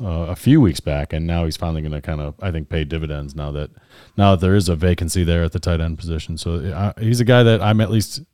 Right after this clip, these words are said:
somewhat counting on. I mean, Scott Fishbowl is, I'm pretty thin at wide receiver, so I don't have a lot of choices. Um,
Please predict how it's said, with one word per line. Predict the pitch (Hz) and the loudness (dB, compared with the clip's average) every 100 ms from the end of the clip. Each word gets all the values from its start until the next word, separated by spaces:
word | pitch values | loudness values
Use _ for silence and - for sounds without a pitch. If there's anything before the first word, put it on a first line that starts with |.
| _ | _
somewhat | - 143 139 85 | -2 2 2 0
counting | - 92 87 | -4 -4 -2
on. | 87 92 90 | -2 -2 -4
I | 101 | -4
mean, | 92 92 | -4 -4
Scott | - 95 | -4 -4
Fishbowl | 98 90 95 92 87 | -4 -6 -4 -2 -2
is, | 78 - - - - - - _ _ _ - | -6 -10 -20 -20 -20 -20 -20 _ _ _ -2
I'm | 127 | 4
pretty | 120 92 | 4 4
thin | - 104 | 2 2
at | 82 | 2
wide | 87 82 | 0 0
receiver, | 78 90 82 | 0 -2 -2
so | 90 | -2
I | |
don't | 82 | -2
have | 80 | -2
a | 80 | -4
lot | 73 | -6
of | |
choices. | - - - 71 - - | -4 -6 -4 -8 -12 -12
Um, | 78 76 76 76 | -10 -8 -8 -10